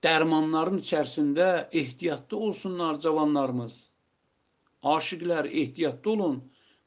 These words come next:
Bu insanların qeyrətin, dinin aradan aparıb onları başı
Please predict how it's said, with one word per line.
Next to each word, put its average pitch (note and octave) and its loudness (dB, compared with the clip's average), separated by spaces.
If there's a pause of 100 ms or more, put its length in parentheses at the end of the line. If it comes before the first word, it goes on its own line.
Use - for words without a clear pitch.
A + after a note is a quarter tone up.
Bu F#3 0
insanların F3+ 4 (500)
qeyrətin, F3 2
dinin F3+ 4 (1200)
aradan E3+ 4
aparıb F3 6
onları F3 4 (680)
başı G#3 4